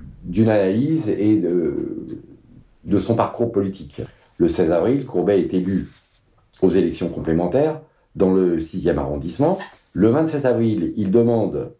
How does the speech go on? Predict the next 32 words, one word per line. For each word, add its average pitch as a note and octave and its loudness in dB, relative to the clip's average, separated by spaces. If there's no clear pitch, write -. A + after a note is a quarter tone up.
l'exécution A2+ 0
du F#2 -2
décret F2+ 0
voté F2 0
par D#2 0
l'Assemblée D#2 -2
de D#2+ -2
la D#2 0
Commune D#2+ 0
le F#2 2
douze F#2 0
avril D#2+ -2
à E2 2
propos - -2
de - -2
la D2 2
démolition D#2+ -2
de D#2 0
la D#2 0
colonne C2+ -4
Vendôme. A2 0
Et - 0
le - 6
vingt-neuf C3 0
avril, B2+ 0
Courbet A#2 2
est G2 -2
à F2+ 2
l'Hôtel A#2 2
de F#2 2
Ville C#3 0
avec F#2 0